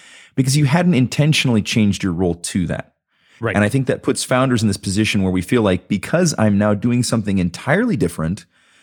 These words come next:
Speaker 1: without any intention of my own to have arrived at this point, it makes you feel like you don't have the power to change it to something else.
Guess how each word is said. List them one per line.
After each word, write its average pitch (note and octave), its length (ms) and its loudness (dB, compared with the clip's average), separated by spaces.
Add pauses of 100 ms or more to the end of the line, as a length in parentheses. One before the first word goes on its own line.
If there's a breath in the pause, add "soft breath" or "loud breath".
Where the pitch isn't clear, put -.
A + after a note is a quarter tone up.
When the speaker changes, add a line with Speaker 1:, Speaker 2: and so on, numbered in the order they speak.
(120)
Speaker 1:
without B2 260 2
any F#3+ 220 2
intention A#2+ 640 0
of D#2 140 -2
my F2+ 200 2
own F#2 260 0
to - 120 -4
have D#2+ 80 0
arrived G2+ 440 0
at - 100 -8
this - 120 -8
point, - 480 -10 (580 soft breath)
it B2 120 2
makes C#3+ 320 0
you D#3+ 80 0
feel A#2 260 0
like G2+ 220 0
you C#3 140 -2
don't B2 380 0
have A2+ 540 0
the F#2+ 60 -2
power A#2 480 0
to F#2+ 160 -6
change F#2 380 0
it F#2+ 80 -4
to F2 80 -6
something E2+ 560 -4
else. - 400 -6